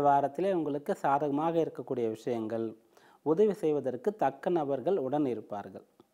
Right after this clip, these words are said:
நீங்கள் தவறு இழைக்க போனாலும் கூட, உங்களை கைப்பிடித்து நிறுத்துவதற்கு, நல்ல வழியில் உங்களை திருப்பி விடுவதற்கு உயர்ந்தவர்கள், பெரிய மனிதர்கள் உங்களுடன் இருப்பார்கள். நீங்கள் பிறருக்கு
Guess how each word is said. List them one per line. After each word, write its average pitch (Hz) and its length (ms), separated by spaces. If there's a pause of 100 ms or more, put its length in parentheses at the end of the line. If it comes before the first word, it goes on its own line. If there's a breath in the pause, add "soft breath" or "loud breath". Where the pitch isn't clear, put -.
(520 soft breath)
நீங்கள் 143 320
தவறு 180 280 (100)
இழைக்க 170 300 (120)
போனாலும் 151 460 (100)
கூட, 110 160 (680 soft breath)
உங்களை 156 260 (100)
கைப்பிடித்து 190 560
நிறுத்துவதற்கு, 120 720 (200)
நல்ல 185 260
வழியில் 165 360
உங்களை 160 240 (120)
திருப்பி 185 320
விடுவதற்கு 120 580 (460 loud breath)
உயர்ந்தவர்கள், 135 600 (120)
பெரிய 170 180 (120)
மனிதர்கள் 131 560
உங்களுடன் 135 500
இருப்பார்கள். 101 540 (800 soft breath)
நீங்கள் 143 280 (160)
பிறருக்கு 151 420